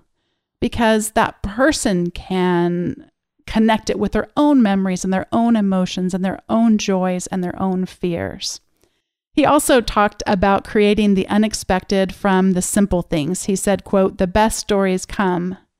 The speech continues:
from the simple things." And he shared with us this magnificent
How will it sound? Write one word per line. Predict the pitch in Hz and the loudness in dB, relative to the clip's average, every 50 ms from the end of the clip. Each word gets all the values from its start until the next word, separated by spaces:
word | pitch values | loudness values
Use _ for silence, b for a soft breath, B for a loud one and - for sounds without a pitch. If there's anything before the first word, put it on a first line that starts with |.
| _ _ _ _ | _ _ _ _
from | _ - - 190 185 190 | _ -2 0 0 2 2
the | 190 190 | 0 -2
simple | - - 196 185 - 185 175 175 | -2 -2 -2 -2 -2 -2 -2 -4
things." | - - 180 160 147 - - 185 - - - b b b b b b b | -4 -6 -6 -6 -4 -6 -6 -8 -10 -12 -14 b b b b b b b
And | 220 202 190 190 190 190 | 0 2 2 4 2 2
he | - - 240 254 | 2 2 2 2
shared | 240 - - 208 196 196 196 196 196 190 - - | 2 2 2 2 2 4 4 2 2 0 0 0
with | 202 196 190 - - | 0 0 0 0 0
us | 190 185 185 185 - - | 0 0 0 -2 -4 -6
this | - - 185 175 - - | -4 -2 -2 -2 -2 -2
magnificent | 196 185 185 180 180 175 185 190 196 226 262 269 - 254 - - - 190 180 180 175 156 - - | 0 0 0 0 0 0 0 2 4 4 2 2 2 0 -2 -2 -4 -2 -2 -2 -2 -4 -6 -10